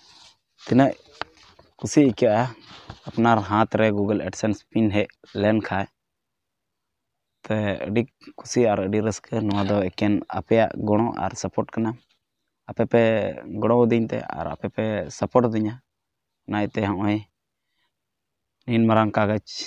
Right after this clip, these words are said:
ᱥᱟᱵ ᱛᱤᱭᱳᱜ ᱞᱟᱹᱜᱤᱫ ᱢᱚᱠᱟᱧ ᱧᱟᱢ ᱠᱮᱫᱟ ᱤᱧ ᱦᱚᱸ᱾ ᱟᱨ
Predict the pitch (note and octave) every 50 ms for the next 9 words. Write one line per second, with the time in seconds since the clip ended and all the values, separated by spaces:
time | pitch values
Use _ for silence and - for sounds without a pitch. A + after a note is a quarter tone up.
0 | - - _ _ _ _ _ _ _ - - - - - A2 - - - A2+ A2
1 | G#2+ G#2+ G#2 G#2+ G2 G2 F#2+ - G#2+ G#2 G2+ G2 G2+ G#2+ A2+ G#2 G3 F#3+ G#2 A2+
2 | - _ _ _ _ _ _ _ _ _ _ _ _ _ _ _ _ _ _ _
3 | - G#2 A2 A#2 G#2+ G#2+ G#2+ A2+ A#2+ _ _ _ _ _ _ _ _ _ _ _
4 | _ _ _ _ _ _ _ _ _ _ _ _ _ _ _ _ A2 G#2+ G#2+ G2+
5 | G2 G2+ G2+ G2 G2 G2